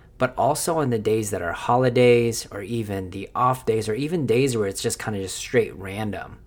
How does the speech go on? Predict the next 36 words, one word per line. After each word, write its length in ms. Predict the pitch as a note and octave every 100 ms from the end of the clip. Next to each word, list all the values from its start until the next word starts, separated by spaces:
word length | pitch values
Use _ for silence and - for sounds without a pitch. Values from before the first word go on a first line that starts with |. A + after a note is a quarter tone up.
| - - -
right? 140 | - G#2+
We 80 | G#2+
wanna 320 | G#2+ C3 E3+
make 280 | C3+ B2+ B2
sure 200 | - A2+
that 140 | G2+
you 260 | F#2+ A2+ C#3+
can 200 | C#3 B2
absolutely 600 | A2 C3 - - C3 C3
always 360 | - B2 A#2 G2+
do 240 | - C#3
this, 440 | A#2+ F#2 F2+ - - - - -
no 320 | A#2+ A#2+ A#2+ B2
questions 580 | - A2+ - G2 F#2
asked. 520 | E2+ F#2 F#2+ - - - - - - - - - - - - -
So 160 | - A2+
those 260 | G2+ D#3 E3
are 100 | D#3+
the 140 | C3
three 320 | - C3 C#3+
big 280 | C3 B2+ B2+
characteristics 880 | - A2+ - A2+ B2 - D#3+ E3+ - - - - -
for 300 | - - A#2+
an 220 | G#2+ A2 -
unshakable 580 | B2+ B2+ B2+ B2 A#2
morning 380 | G#2 G2 G#2 B2
routine, 540 | C3+ C#3+ - F3+ G3 F#3+ -
because 200 | - B2
if 200 | B2+ A#2+
you 180 | A#2+ C3
guys 280 | D#3+ F3 -
can 280 | - C3 A#2+
maintain 560 | B2+ C#3+ C3 - C#3+
your 100 | C#3+
morning 440 | A#2+ A2 C3+ D#3 A2
routine 600 | G2 - G#2+ G2+ G2